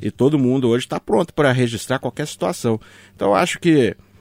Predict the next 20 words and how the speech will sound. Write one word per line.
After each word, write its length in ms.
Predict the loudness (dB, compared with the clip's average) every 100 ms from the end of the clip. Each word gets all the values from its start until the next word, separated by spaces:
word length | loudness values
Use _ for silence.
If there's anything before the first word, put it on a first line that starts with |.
| _
vai 320 | -4 0 0
dar 200 | 0 -4
transparência 880 | -2 -6 -4 -4 -2 -2 -2 -2 -4
para 200 | -2 -4
todo 260 | -2 -4 0
mundo, 440 | 0 0 -2 -2
inclusive 340 | -2 -2 -4 -2
pra 140 | -4
própria 260 | -4 -2 -4
polícia, 440 | -2 -2 -2 -4 -8
né? 100 | -8
Porque 180 | -6
muitas 300 | -6 -2 -2
vezes 160 | -2 -6
a 40 |
polícia 360 | -6 -8 -8 -10
é 40 |
acusada 360 | -10 -6 -6 -6
injustamente. 560 | -8 -10 -10 -10 -6
Eu 120 | -4